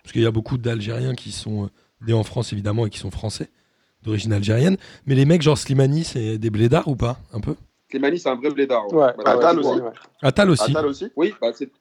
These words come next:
Speaker 2: bah, Attal, c'est un mec qui est formé au Paradou. Attal, c'est un
Speaker 4: Ah.
Speaker 2: Kabyle. C'est un mec qui vient de, de,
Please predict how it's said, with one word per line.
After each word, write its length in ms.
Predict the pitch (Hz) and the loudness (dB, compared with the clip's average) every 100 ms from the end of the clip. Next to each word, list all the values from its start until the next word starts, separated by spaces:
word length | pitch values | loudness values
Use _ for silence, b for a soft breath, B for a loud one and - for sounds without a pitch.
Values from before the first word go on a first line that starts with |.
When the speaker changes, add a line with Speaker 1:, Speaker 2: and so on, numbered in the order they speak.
| _ | _
Speaker 2:
bah, 100 | 123 | -4
Attal, 220 | 127 170 175 | -2 -2 -6
c'est 80 | 143 | -6
un 60 | |
mec 140 | 156 165 | -8 -10
qui 60 | |
est 20 | 139 | -10
formé 160 | 139 | -8
au 60 | 147 | -6
Paradou. 400 | 147 147 175 156 - | -4 -6 -6 -8 -8
Attal, 240 | 120 170 160 | -10 -8 -10
c'est 80 | 131 | -8
un 40 | |
Speaker 4:
Ah. 40 | |
Speaker 2:
Kabyle. 320 | 127 139 165 180 _ _ _ - | -8 -8 -10 -12 _ _ _ -6
C'est 60 | 127 | -4
un 40 | |
mec 120 | 151 - | -6 -8
qui 80 | 131 | -8
vient 100 | 127 | -8
de, 440 | 127 127 123 123 120 | -6 -8 -8 -10 -10
de, 200 | 120 | -10